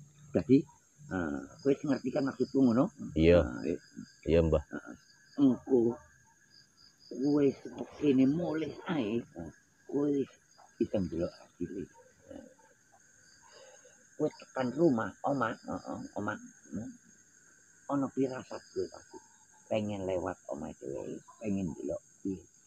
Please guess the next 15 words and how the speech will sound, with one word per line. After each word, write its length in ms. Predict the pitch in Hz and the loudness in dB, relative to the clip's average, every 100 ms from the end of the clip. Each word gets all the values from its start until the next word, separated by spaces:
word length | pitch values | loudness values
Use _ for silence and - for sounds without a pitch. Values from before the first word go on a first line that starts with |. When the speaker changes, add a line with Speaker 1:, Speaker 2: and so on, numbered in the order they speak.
| _ | _
Speaker 2:
Iya, 260 | - 85 78 | 2 4 6
Bah. 220 | 71 - | 4 -2
Tapi 320 | - - 127 | -8 -18 -6
gini, 320 | 123 98 107 | 4 8 8
Bah. 160 | 107 110 | 8 6
Speaker 1:
Nah, 160 | 110 95 | 6 -2
piye, 240 | 147 123 | 0 0
piye, 160 | 127 104 | 0 -4
piye, 160 | 107 | -6
piye, 160 | - - | -8 -10
piye, 160 | 82 | -10
piye. 240 | - 69 101 | -10 -10 0
Speaker 2:
Saya 240 | 110 107 | 8 8
denger-denger 800 | 113 113 110 107 98 90 104 - | 10 8 8 8 6 6 4 4
Speaker 1:
Heeh. 320 | - 107 104 | 0 -12 -14